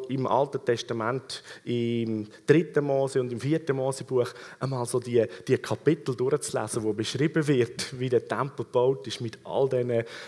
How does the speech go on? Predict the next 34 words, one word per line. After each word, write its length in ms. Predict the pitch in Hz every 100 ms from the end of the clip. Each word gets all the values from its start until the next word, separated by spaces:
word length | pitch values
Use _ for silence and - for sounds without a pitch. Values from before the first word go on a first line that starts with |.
| -
ähm, 260 | 117 107 113
Teilen 580 | - 95 147 143 131 117
und 200 | 117 113
dann 180 | 110 110
Kleider 520 | - - 110 147 143
vom 360 | 127 131 120 117
Priester 500 | - 135 156 151 -
und 140 | 123
vom 180 | - 107
Hohepriester. 560 | 123 143 135 123 120 113 - - - -
Da 80 |
ist 320 | 120 156 - -
so 180 | 139
viel 180 | 156 147
Symbolik. 640 | 131 131 107 107 117 87 - - - -
Und, 220 | - 117 117
äh, 400 | 110 110 - - - _ - - _ _ _
ich 140 | - 147
habe 140 | 165
heute 160 | 190 165
Morgen 320 | 160 156 143
nicht 160 | 170 170
Zeit, 340 | 160 147 -
um 100 | 143
da 200 | 135 127
weiss 280 | 135 156 175
ich 140 | -
was, 300 | 127 131 - -
äh, 140 | 123 113
in 140 | -
die 0 |
Tiefe 400 | - 151 160 156
zu 100 | -
gehen, 240 | 120 107